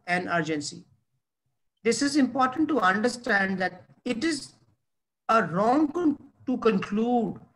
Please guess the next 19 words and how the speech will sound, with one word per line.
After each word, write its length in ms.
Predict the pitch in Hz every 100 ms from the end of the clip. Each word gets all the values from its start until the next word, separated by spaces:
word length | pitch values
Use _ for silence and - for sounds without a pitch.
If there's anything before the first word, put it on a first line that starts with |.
| _ _ -
that 220 | 202 202
air 200 | 214 240
quality 380 | 247 226 226 233
improvement 440 | 208 208 190 220 220
only 380 | 185 208 220 247
in 120 | 233
metro 280 | 160 156 330
cities 580 | - 220 214 202 170 _ _
will 100 | 208
result 400 | 180 170 175 165
in 160 | 226 480 - _ _
any 180 | 196 240
substantive 600 | 240 185 - 170 170 185
change. 560 | - 180 156 - - _ _ _ _ 208
It 160 | 170
requires 480 | 180 185 175 226 240
attention 580 | - 175 180 180 240 247
to 300 | 226 349 453 -
smaller 600 | - - 190 185 226 294